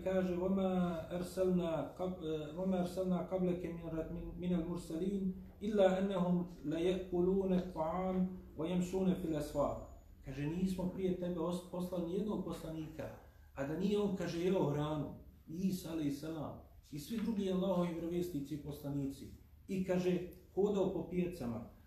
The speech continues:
وَجَعَلْنَا بَعْضُكُمْ لِبَعْضٍ فِتْنَةً أَتُبْص-، أَتَصْبِرُونَ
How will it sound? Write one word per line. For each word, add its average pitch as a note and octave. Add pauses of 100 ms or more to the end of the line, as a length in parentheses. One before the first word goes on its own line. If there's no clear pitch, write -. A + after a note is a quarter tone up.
(140)
وَجَعَلْنَا F#3+
بَعْضُكُمْ F#3+
لِبَعْضٍ F#3
فِتْنَةً F#3 (320)
أَتُبْص-، -
أَتَصْبِرُونَ E3+